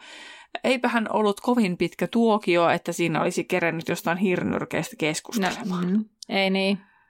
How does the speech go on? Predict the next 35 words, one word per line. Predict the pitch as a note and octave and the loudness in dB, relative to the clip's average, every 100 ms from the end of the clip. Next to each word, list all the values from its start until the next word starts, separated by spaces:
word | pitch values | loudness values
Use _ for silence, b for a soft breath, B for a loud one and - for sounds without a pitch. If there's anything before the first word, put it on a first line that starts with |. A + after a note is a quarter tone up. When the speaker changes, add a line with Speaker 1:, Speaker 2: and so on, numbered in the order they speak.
| b _ - | b _ -4
Speaker 1:
Tai | F3+ | -2
siis | F#3+ G3+ | 0 2
silleen, | G3 F#3+ F3+ | 2 4 2
että | F#3 F3+ | 0 -2
jos | - | -2
sun | F#3+ | -2
tarkoitus | F#3+ F3 F3 G3 - | 0 0 -2 -2 0
on | E3+ | 0
yrittää | F3 F3+ F3 F3 E3 F3+ | 0 2 0 0 -2 0
saada | - F3 E3+ - | 2 2 2 2
tietää, | G3 F#3+ E3+ E3 | 2 2 0 -2
mitä | E3 E3 | -2 -2
ne | E3 E3 | 0 -4
on | |
tehnyt | D#3+ F#3+ E3+ | -2 -2 -2
sinä | - E3+ E3 | -4 -2 0
iltana, | E3 E3+ E3+ E3+ | 0 0 0 0
niin | E3 | 0
ehkä | F3+ G3 F#3 | 0 0 -2
pitäisi | F#3+ F3+ F3+ G3+ | 0 0 0 2
varata | F#3+ F3+ F3+ F3 | 2 2 2 0
sellainen | E3+ E3+ E3+ E3+ E3+ | -2 0 0 0 0
aika, | E3+ E3 E3 D#3+ | 0 0 0 0
että | E3 - | 0 -2
Harrylla | F#3+ F3+ E3 E3 | -2 0 0 0
olisi | F3 - | 0 -2
oikeasti | - - - - | -4 -4 -2 -2
aikaa | - - - | -2 -2 2
Speaker 2:
Niin, | A3+ B3+ G#3 | 4 4 2
Speaker 1:
kertoa. | - - F#3 | -2 -8 0
Speaker 2:
ja | G3+ F#3+ - - | 2 2 -2 -12
sitä | - F#3 | -4 -2
olisi | F#3 F3+ | -2 -2
ehkä | F#3+ F#3+ | -2 -2
mahdollista | F3+ F3+ F3+ F3 G3 | 0 0 0 -2 -4